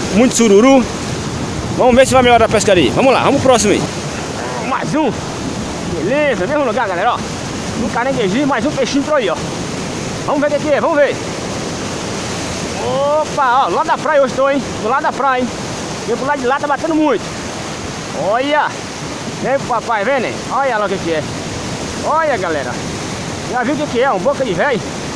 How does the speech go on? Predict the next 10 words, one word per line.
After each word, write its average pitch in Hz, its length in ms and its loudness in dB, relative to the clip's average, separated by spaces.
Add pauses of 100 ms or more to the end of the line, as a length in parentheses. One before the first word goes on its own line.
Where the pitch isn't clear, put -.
(520)
É 214 60 0
isso 202 120 -4
mesmo? 262 240 0 (220)
É. 220 260 0 (840)
Olha 240 80 2
lá. 226 160 0 (1400)
Boca 247 240 0
de 175 80 -2
véi, 170 160 0
rapaz. 277 680 0